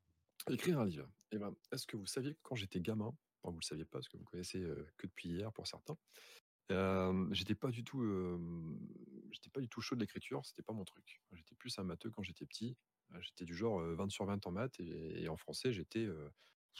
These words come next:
moyen, quoi, hein, j'étais pas nul. J'étais bon en orthographe, mais c'est tout. Et en fait, ça s'est inversé avec le temps.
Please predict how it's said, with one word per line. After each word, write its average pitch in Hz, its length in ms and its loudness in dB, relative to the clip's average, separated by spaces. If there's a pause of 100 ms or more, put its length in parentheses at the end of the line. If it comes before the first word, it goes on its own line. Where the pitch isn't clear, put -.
(120)
moyen, 87 440 0
quoi, 69 180 -12
hein, - 40 -6
j'étais - 160 -6
pas - 140 -8
nul. 147 240 4 (420)
J'étais - 200 -4
bon 139 140 6
en 104 240 6
orthographe, 92 480 -2 (100)
mais 87 80 0
c'est - 160 -2
tout. - 140 -8 (600)
Et 87 400 4
en 78 60 -2
fait, - 120 -2
ça 95 120 -2
s'est - 120 -2
inversé 107 300 0
avec - 100 -10
le 95 80 0
temps. - 180 -10